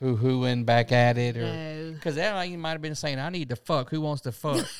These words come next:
Speaker 2: <laughs> Like, "Oh, you do. Let
Speaker 1: And
Speaker 2: me
Speaker 1: you
Speaker 2: fuck."
Speaker 1: out there, "I wanna fuck." <laughs> And it's like, "Oh, you wanna fuck? Come on.
Speaker 2: But what's
Speaker 1: There's Bigfoot dick."
Speaker 2: What's weird is that they sound like they had an animal language. Like, he's that,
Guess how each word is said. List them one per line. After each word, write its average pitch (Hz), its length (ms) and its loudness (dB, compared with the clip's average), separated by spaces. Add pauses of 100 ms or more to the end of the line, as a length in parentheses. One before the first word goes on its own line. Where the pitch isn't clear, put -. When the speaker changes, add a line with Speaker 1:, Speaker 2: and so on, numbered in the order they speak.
(120)
Speaker 2:
<laughs> - 260 -10
Like, 208 300 -2
"Oh, 330 160 0
you 269 220 -8
do. 294 340 -10
Let 226 100 -8
Speaker 1:
And 143 140 -2
Speaker 2:
me 160 60 -2
Speaker 1:
you 165 60 0
Speaker 2:
fuck." 151 100 4
Speaker 1:
out 143 80 -4
there, 135 180 -2
"I 123 140 2
wanna 392 340 8
fuck." 196 520 6 (180)
<laughs> - 120 -16 (720)
And 135 100 -4
it's 143 120 -4
like, 147 140 2
"Oh, 196 520 0
you 170 200 -8
wanna 190 200 -4
fuck? 240 440 -6
Come 247 340 -6
on. 233 60 -6
Speaker 2:
But 269 160 0
what's 294 300 -6
Speaker 1:
There's 214 220 -8
Bigfoot 185 440 -2
dick." 135 260 -6 (140)
Speaker 2:
What's 254 400 2
weird 254 640 -2
is 247 180 0
that 226 320 2
they 220 160 0
sound 240 400 -6
like 240 200 -4
they 226 180 0
had 214 240 -4
an 190 160 -4
animal 233 680 -4 (260)
language. 233 760 -4 (520)
Like, 208 180 -2
he's 233 260 -4
that, 202 300 -2